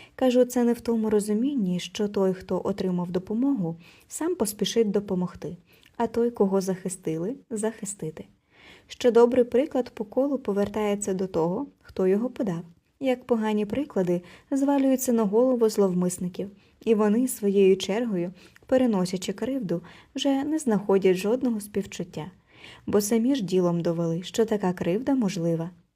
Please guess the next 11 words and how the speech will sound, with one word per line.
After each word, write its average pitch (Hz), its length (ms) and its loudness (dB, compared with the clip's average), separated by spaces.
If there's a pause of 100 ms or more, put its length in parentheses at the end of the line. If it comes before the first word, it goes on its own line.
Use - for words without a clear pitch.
(180)
Ні, 175 360 -2 (400)
я 285 140 -2
лише 277 220 -2
хочу 262 300 2
вказати 240 540 0
на 240 120 0
те, 320 240 -4
що - 220 -6
цінність 320 560 -6
усіх 240 360 -4
чеснот 208 560 -4